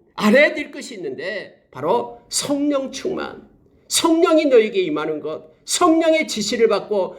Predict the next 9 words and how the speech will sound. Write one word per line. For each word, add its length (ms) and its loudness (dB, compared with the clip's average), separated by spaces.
성령의 520 4
사람으로 460 4
서는 340 0
것, 380 -2
그래서 560 2
성령께서 760 0
진리 320 4
가운데로 340 2
인도하고 880 -2